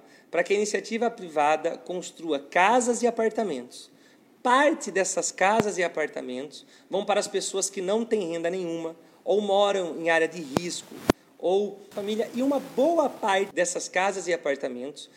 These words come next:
serão vendidos a preços abaixo do mercado, pra que a pessoa que paga o aluguel vai poder adquirir o seu imóvel próprio pagando um valor bem menor do que ela paga de aluguel.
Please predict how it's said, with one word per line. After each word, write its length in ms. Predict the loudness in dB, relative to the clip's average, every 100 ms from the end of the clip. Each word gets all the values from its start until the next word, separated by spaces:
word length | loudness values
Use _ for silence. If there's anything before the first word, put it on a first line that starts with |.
| -20 -4
serão 260 | 2 4
vendidos 720 | 4 0 -2 -4 -6 -8 -16 -18 -6
a 100 | -4
preços 600 | -2 4 4 4 -4 -6 2
abaixo 720 | 2 2 4 6 6 2 -4
do 100 | -4
mercado, 560 | 0 0 2 2 2 -2
pra 140 | -4 -2
que 100 | -2
a 40 |
pessoa 500 | 0 -2 -2 -2 -2
que 180 | -4 -14
paga 640 | -16 _ 2 2 2 2 2
o 100 | 2
aluguel 500 | 0 0 0 0 -4 -20 -8
vai 140 | 0 0
poder 300 | 0 0 0
adquirir 440 | 0 -6 -8 -6
o 40 | -2
seu 140 | 0
imóvel 400 | 0 2 2 0
próprio 380 | 0 2 2 -2
pagando 420 | -4 -2 -2 -2
um 60 | -2
valor 320 | 0 2 2 0 -18 -20 -20 4
bem 340 | 8 8 6 2
menor 440 | 2 0 0 0
do 100 | -2
que 100 | -2
ela 140 | -2
paga 320 | -2 -4 -2 -4
de 80 |
aluguel. 380 | -4 -2 -2 -2